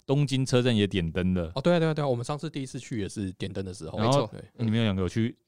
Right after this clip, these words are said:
Speaker 2: 我带他去过第一次出国，就去东京。
Speaker 3: 嗯。
Speaker 1: 哦。
Speaker 3: 没错，没错。
Speaker 2: 对，对，对，对，对。
Speaker 1: 然后还有大井前马场，是不是？我有点忘记了。
Speaker 2: 可是那个马场我们就没有去啊。
Speaker 1: 那个马场也是后来也，也是有点灯，然后有花，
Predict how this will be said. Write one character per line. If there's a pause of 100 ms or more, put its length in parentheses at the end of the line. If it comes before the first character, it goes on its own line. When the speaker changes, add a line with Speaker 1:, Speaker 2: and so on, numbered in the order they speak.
Speaker 2:
我
带
他
去
过
第
一
次
出
国，
就
去
东
京。
Speaker 3:
嗯。
Speaker 1:
哦。
Speaker 3:
没
错，
没
错。
Speaker 2:
对，
对，
对，
对，
对。
Speaker 1:
然
后
还
有
大
井
前
马
场，
是
不
是？
我
有
点
忘
记
了。
Speaker 2:
可
是
那
个
马
场
我
们
就
没
有
去
啊。
Speaker 1:
那
个
马
场
也
是
后
来
也，
也
是
有
点
灯，
然
后
有
花，